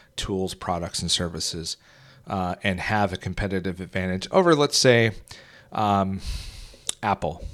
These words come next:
right, or Google with Android, right, as it would be." And so, <clears throat>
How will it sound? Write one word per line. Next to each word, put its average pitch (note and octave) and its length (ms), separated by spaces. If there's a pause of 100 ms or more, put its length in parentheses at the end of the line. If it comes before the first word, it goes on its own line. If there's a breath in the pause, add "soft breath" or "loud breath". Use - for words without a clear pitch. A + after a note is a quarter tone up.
(140)
right, G2 280
or F#2+ 460
Google F#2 480
with - 200
Android, E2 400 (240)
right, F#2+ 320
as F#2+ 160
it - 40
would F2 160
be." D#2+ 200 (920 loud breath)
And C3+ 300
so, C#3 520 (200)
<clears throat> - 280